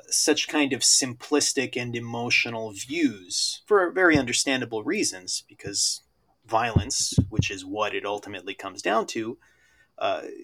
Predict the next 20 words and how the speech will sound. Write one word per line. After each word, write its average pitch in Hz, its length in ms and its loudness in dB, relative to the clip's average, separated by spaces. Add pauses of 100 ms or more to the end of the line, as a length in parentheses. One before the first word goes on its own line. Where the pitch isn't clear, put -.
(160)
you 170 140 -2
know, 151 80 4
has 139 260 4
a 135 60 6
very 139 240 6
strong 135 340 4
emotional 120 520 0
effect 113 380 0
on 104 120 -4
human 104 280 -10
beings. 104 400 -6
It's - 160 -6
the - 120 -2
aspect 107 380 2
of 101 80 -14
these 101 200 -2
things 104 200 -8
that - 120 -10
we 101 80 -8
remember. 107 600 -2